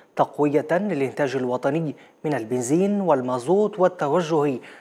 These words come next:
نحو تصديرهما. وشدد الرئيس تبون على أن الجزائر أنهت خلال السنوات الأربع الأخيرة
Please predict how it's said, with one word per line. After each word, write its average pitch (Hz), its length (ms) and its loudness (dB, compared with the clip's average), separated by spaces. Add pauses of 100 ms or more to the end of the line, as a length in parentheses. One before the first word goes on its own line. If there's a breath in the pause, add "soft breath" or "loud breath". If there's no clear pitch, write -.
(160 loud breath)
نحو 156 360 0
تصديرهما. 135 760 -4 (600 soft breath)
وشدد 139 420 0
الرئيس 135 300 -4
تبون 156 320 0
على 143 260 2
أن 147 100 -4
الجزائر 147 580 2 (320 loud breath)
أنهت 165 320 0
خلال 151 320 2
السنوات 147 580 0
الأربع 135 640 0
الأخيرة 151 560 2